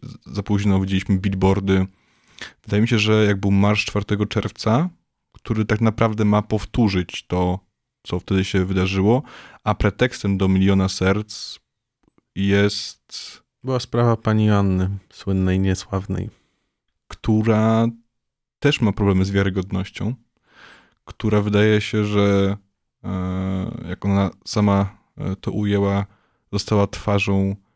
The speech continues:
Speaker 1: antykoncepcji przyspieszonej. Czy ten Marsz Miliona Serc będzie miał taki wydźwięk, jaki miał Marsz czwartego Czerwca?
Speaker 2: Nie.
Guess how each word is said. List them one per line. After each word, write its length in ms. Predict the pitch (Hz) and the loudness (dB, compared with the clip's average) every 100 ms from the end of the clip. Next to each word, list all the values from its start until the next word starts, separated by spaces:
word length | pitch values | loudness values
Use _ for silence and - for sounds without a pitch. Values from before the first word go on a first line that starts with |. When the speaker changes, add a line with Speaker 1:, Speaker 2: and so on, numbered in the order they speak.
| _ _ _ - | _ _ _ -2
Speaker 1:
antykoncepcji 1120 | 101 98 - 110 101 - 107 - - 101 101 - _ | -2 -2 -6 -4 -2 -2 -4 -6 -6 -4 -4 -6 _
przyspieszonej. 800 | - 110 - 104 104 110 127 175 - _ _ _ | -4 -4 -2 -2 0 0 0 -2 -4 _ _ _
Czy 140 | - | -4
ten 160 | 117 123 | 2 4
Marsz 380 | 120 123 123 - | 6 4 0 0
Miliona 220 | 117 117 | 2 2
Serc 400 | 113 117 113 - | 0 0 -2 -4
będzie 480 | 104 101 117 110 104 | -6 0 2 4 4
miał 140 | 101 | 2
taki 260 | 95 - 92 | 0 -4 -4
wydźwięk, 720 | 95 95 95 90 92 - - _ _ _ _ _ - | -4 -4 -2 -2 -2 -8 -20 _ _ _ _ _ -8
jaki 260 | 95 - | -8 -4
miał 200 | 95 92 | -2 0
Marsz 280 | 92 92 90 | 0 0 -2
czwartego 420 | - 85 - - | -6 -10 -10 -12
Czerwca? 460 | - - - - - _ _ _ _ _ _ _ | -12 -14 -14 -20 -20 _ _ _ _ _ _ _
Speaker 2:
Nie. 160 | 113 | -2